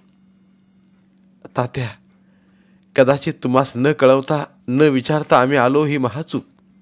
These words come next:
पण त्यालाही काही परिस्थिती व कारणं होती, जी आम्हास नाही सांगता येणार.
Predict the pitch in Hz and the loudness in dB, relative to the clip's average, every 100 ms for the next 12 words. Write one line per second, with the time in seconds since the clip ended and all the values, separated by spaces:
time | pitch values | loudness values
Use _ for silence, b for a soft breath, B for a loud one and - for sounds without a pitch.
0 | _ _ _ _ _ _ 139 127 131 120 | _ _ _ _ _ _ -4 2 4 4
1 | 160 196 170 165 135 139 147 147 147 139 | 4 2 0 0 -2 -2 -2 0 0 2
2 | 120 117 123 110 - 131 - _ _ _ | 0 2 -2 -4 -10 -16 -16 _ _ _
3 | _ _ _ _ _ _ _ 123 127 120 | _ _ _ _ _ _ _ 0 2 4
4 | 135 127 117 131 127 113 101 113 123 127 | 0 0 -6 -4 -4 -4 -6 -8 -10 -14